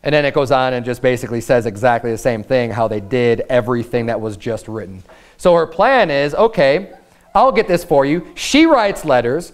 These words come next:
She writes them to the governors and the people who are in charge of the land, some more wicked people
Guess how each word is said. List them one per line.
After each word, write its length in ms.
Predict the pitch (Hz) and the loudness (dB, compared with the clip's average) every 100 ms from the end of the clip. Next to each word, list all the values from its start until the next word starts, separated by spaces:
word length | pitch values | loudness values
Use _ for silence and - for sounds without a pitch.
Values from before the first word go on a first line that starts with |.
| - | -16
She 260 | - 254 302 | -4 0 4
writes 340 | 277 254 247 | 4 2 2
them 140 | 247 240 | 0 2
to 100 | 233 | 2
the 100 | 180 | 4
governors 500 | 208 196 185 196 175 | 2 2 2 2 2
and 60 | |
the 60 | 180 | 0
people 240 | 214 208 | 0 4
who 80 | 208 | 4
are 160 | 185 175 | 4 2
in 80 | |
charge 540 | 160 185 214 196 185 170 | -2 0 4 4 2 -2
of 120 | 175 | -2
the 80 | 156 | 2
land, 400 | 185 202 170 170 - | 2 2 0 -4 -12
some 160 | - 208 | -4 4
more 420 | 254 269 220 - | 6 6 2 -2
wicked 500 | 156 143 240 240 175 | -6 0 2 2 0
people 720 | 175 175 170 175 233 - - | 2 2 4 2 0 -6 -20